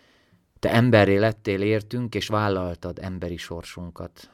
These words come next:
Születésed által megújítasz minket, emberi világunkba jöveteleddel az isteni világba hívsz mindannyiunkat.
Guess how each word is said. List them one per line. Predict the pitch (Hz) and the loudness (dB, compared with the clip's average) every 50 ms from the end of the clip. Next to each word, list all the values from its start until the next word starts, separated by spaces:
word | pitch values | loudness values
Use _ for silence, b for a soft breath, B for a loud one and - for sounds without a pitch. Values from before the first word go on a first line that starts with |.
| _ | _
Születésed | _ - - 123 117 110 101 98 104 98 92 - - 92 92 | _ -10 -6 -2 0 0 -2 -2 -2 -6 -6 -4 -6 -4 -2
által | 101 98 95 92 - - 95 90 90 | 0 -2 -2 -4 -4 -6 -6 -6 -4
megújítasz | 92 98 104 95 98 101 101 98 95 87 - 90 85 - - | -4 -4 -4 -4 -4 -4 -4 -4 -4 -6 -8 -12 -12 -12 -14
minket, | - 87 85 85 85 82 - 85 - _ _ - | -14 -12 -14 -14 -14 -14 -16 -16 -16 _ _ -16
emberi | _ 110 110 107 98 101 95 98 | _ -6 -4 -2 -2 -2 -2 -2
világunkba | 90 110 110 104 98 95 92 90 95 95 98 90 92 | -2 -2 -2 0 0 -2 -4 -6 -8 -8 -6 -4 -2
jöveteleddel | 95 104 101 98 98 95 - 95 92 92 92 85 82 90 92 92 | -2 0 0 -2 -4 -4 -4 -6 -6 -6 -6 -8 -8 -8 -8 -6
az | 92 92 | -8 -8
isteni | 107 123 - - - 101 95 95 | -8 -10 -10 -10 -10 -8 -8 -8
világba | 90 95 104 101 92 85 82 80 82 82 87 | -6 -4 -4 -4 -4 -4 -6 -10 -10 -12 -12
hívsz | 82 90 90 87 82 - - | -10 -10 -10 -10 -10 -12 -10
mindannyiunkat. | - 95 92 90 85 85 82 82 85 85 85 85 82 80 - 82 85 - _ - _ | -10 -8 -8 -8 -8 -10 -10 -10 -12 -12 -12 -14 -14 -14 -14 -16 -16 -16 _ -20 _